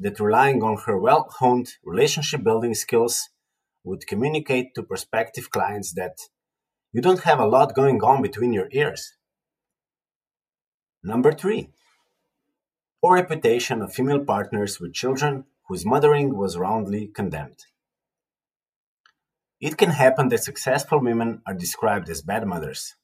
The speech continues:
horrible women who were not, positive role models of working moms. For junior women facing decisions about being good mothers and having successful careers,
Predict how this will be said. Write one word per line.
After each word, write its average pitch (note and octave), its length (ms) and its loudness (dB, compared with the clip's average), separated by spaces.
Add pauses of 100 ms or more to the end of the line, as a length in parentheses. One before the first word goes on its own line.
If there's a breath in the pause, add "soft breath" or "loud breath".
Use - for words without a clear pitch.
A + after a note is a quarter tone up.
horrible B2+ 440 0
women G#2 460 -2
who G2+ 80 -4
were F2+ 160 -2
not, - 420 -4 (640)
positive B2 480 -2
role A2 220 0
models F#2 480 -4
of D2+ 200 -16
working F2 360 -8
moms. - 460 -12 (1400)
For G#2+ 140 2
junior E3 400 4
women C3+ 320 4
facing B2 420 -2
decisions B2 520 -4
about F2+ 340 -6
being G#2+ 220 -4
good C3 180 0
mothers A#2+ 440 0
and F#2+ 180 -10
having G#2 300 -4
successful - 580 -6
careers, G#2 520 -2